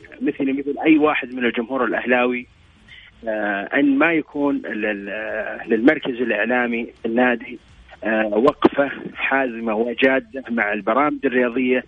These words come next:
اللي للأسف تطاولت على النادي الأهلي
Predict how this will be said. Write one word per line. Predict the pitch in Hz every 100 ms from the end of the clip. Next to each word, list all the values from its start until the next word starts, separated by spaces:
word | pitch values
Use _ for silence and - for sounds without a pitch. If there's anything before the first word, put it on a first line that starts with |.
| - - - - 131
اللي | 131 131
للأسف | 135 127 127 - 123
تطاولت | - 117 127 123 123 127 - - - - -
على | 101 120
النادي | 117 120 131 123
الأهلي | 110 120 123 120 127